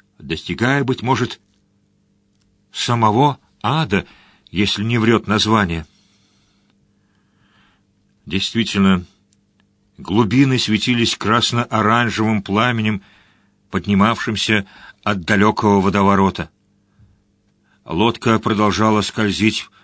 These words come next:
по пустоте, И молодой человек, наконец, увидел источник грома. Здесь был не один водопад, четыре.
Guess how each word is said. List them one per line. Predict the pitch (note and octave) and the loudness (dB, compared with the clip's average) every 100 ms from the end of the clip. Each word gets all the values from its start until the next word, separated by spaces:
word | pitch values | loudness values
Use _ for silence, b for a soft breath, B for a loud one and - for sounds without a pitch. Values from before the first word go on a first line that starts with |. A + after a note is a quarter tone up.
| b | b
по | G#2 | -4
пустоте, | G2 - G#2 F#2+ A#2+ C3+ C#3 _ _ _ _ _ _ _ _ _ _ _ _ _ | -2 -4 -4 -2 0 0 -2 _ _ _ _ _ _ _ _ _ _ _ _ _
И | G2+ A#2+ | 0 0
молодой | E3 E3 G#3+ | 0 0 0
человек, | G#3 E3+ F3+ G3+ D#3+ | 0 0 2 2 0
наконец, | D#3 D#3 E3+ - - | -4 0 0 -2 -6
увидел | D3 B2 G#2 F#3+ D#3+ F3 F3 - | -4 -2 0 0 2 4 4 2
источник | C3 - - C3+ - C3 A#2 | 0 0 0 0 0 -6 -4
грома. | F#2+ A2+ G2+ E2 _ _ _ _ _ _ _ _ _ _ _ _ _ _ _ _ | 0 2 2 -2 _ _ _ _ _ _ _ _ _ _ _ _ _ _ _ _
Здесь | C#2+ D2 F#2+ D#3 A#2+ | -16 -6 0 2 2
был | G2+ D3 D#3 | 2 2 2
не | D3+ | 2
один | D#3+ C#3+ A2 E3+ E3+ | 0 0 2 2 2
водопад, | D#3+ D#3 - A#2+ F#2+ - - | 0 -2 0 0 0 -6 -12
четыре. | - - - C#3 F#3+ A2+ | -6 -6 -2 2 2 2